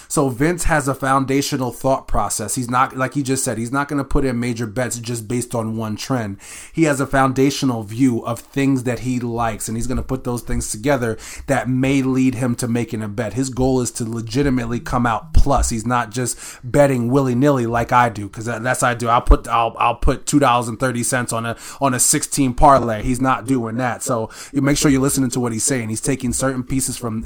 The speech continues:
different angles that lead to him thinking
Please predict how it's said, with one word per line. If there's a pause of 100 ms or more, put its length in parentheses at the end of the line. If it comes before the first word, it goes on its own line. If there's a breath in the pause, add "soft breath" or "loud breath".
(120)
different (300 loud breath)
angles
that
lead
to
him (220)
thinking